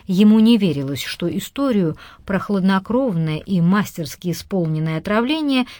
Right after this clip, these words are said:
стрихнином могла сочинить вот эта молодая особа. Изящная, привлекательная, в модном тёмно-синем костюме, на лацкане прелестная бутоньерка из живых фиалок.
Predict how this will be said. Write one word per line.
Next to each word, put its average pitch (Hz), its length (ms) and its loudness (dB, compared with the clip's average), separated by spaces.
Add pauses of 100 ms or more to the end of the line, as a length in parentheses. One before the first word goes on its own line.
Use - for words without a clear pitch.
стрихнином 247 840 0 (220)
могла 185 480 2
сочинить 190 640 -2
вот 175 140 -6
эта 185 180 -4
молодая 170 600 0
особа. 143 500 -6 (440)
Изящная, 202 680 -2
привлекательная, 202 960 -2 (300)
в 214 160 0
модном 214 480 2
тёмно-синем 160 680 -2
костюме, 165 640 -2 (280)
на 180 220 4
лацкане 190 600 0
прелестная 156 580 -4
бутоньерка 175 680 -2
из 185 180 -2
живых 151 300 -4
фиалок. 143 580 -6